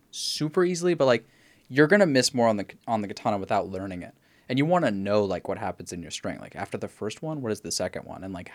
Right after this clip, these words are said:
what's the spacing and what's the timing? Like, is it a horizontal slash? Like, is it a vertical slash? And so it has that to it. And then it also has halberd qua-,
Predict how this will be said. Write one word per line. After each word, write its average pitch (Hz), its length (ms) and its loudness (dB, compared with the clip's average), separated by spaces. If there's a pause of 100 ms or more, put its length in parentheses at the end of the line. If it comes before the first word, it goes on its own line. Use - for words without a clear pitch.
what's 107 240 -12
the - 100 -12
spacing 113 560 -4
and 98 80 -6
what's 87 140 -10
the - 40 -14
timing? 110 600 -4 (560)
Like, 104 160 -2
is 104 100 -8
it - 60 -8
a - 60 -12
horizontal 143 460 0
slash? 135 460 -4
Like, 95 120 -6
is 90 100 -12
it 87 80 -10
a - 20 -20
vertical 131 400 0
slash? 110 400 0 (460)
And 127 80 -6
so 143 80 2
it 113 60 -2
has 156 200 6
that 104 320 0 (380)
to 175 140 0
it. 208 180 -2 (340)
And 117 160 0
then 110 80 2
it 107 60 0
also 110 320 2
has 113 220 -2
halberd 95 400 -4 (260)
qua-, - 180 -4